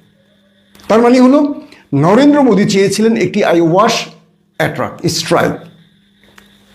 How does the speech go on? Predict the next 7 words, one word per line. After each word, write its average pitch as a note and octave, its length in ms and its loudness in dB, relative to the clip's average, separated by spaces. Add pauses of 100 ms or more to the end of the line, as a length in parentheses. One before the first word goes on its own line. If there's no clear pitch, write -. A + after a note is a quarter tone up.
(100)
যাতে A#3 260 2
করে F3+ 380 0 (680)
ভারতের A3+ 380 2
সেনাবাহিনী, G#3 580 2
নৌবাহিনী, F#3+ 640 2 (680)
কোনো C4 220 4
বাহিনী D3+ 360 0